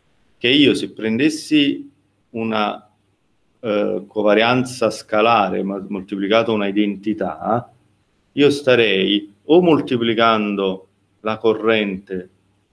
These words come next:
per una varianza uguale a quella della tensione, che ha tre ordini di grandezza in più,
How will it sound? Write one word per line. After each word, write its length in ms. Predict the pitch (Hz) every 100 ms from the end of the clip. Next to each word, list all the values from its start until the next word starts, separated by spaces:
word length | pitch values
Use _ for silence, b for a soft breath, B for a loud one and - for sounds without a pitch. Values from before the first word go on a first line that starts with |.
| _ _ _ _ _ _
per 160 | - 107
una 460 | 104 104 101 - -
varianza 640 | - 101 107 120 120 - 98
uguale 300 | 101 110 107
a 40 |
quella 260 | - 104 98
della 220 | 98 98
tensione, 500 | 98 95 - 104 92
che 80 | 87
ha 80 | -
tre 200 | - 120
ordini 380 | 110 95 95 95
di 40 |
grandezza 480 | 92 90 92 92 -
in 140 | 95 -
più, 440 | - - 104 135